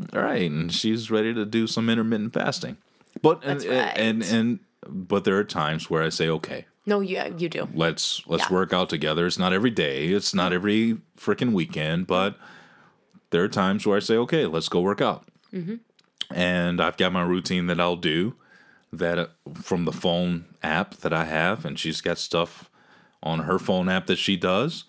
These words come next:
Speaker 1: and we'll go down there together and we'll do it. And that's fine. And I think that that's something that I do for you.
Speaker 2: I think another thing that you do is, remember the other night we went on a walk, we took the dog. I love,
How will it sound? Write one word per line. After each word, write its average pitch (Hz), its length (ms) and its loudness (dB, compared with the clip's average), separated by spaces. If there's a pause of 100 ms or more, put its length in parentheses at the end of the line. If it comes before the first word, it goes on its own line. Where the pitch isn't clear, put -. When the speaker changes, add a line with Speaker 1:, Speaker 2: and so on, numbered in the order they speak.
(420)
Speaker 1:
and 87 380 -2
we'll 92 120 2
go 87 140 0
down 92 220 2
there 92 120 2
together 85 380 0
and 82 140 -2
we'll 78 80 0
do 71 200 -4
it. - 120 -10 (300)
And 85 160 -2
that's 80 200 0
fine. - 380 -8 (640)
And 78 460 -6 (300)
I 76 80 -2
think 80 240 -6
that 80 120 -6
that's 78 200 -2
something 78 280 -6
that 73 100 -4
I 73 100 -2
do 73 180 -6
for - 200 -8
you. 76 280 -2 (100)
Speaker 2:
I 214 60 0
think 220 180 -2
another 196 180 -2
thing 190 260 -4
that 160 260 -4
you 170 160 -4
do 156 360 -4 (120)
is, 156 400 -6
remember 180 260 -2
the 190 60 0
other 175 120 -4
night 165 180 0
we 170 100 -2
went 160 160 -2
on 156 80 -2
a 151 80 -2
walk, 151 240 -4
we 170 60 -4
took 160 120 -12
the - 60 -14
dog. 151 140 -6
I 180 40 -2
love, 165 800 -2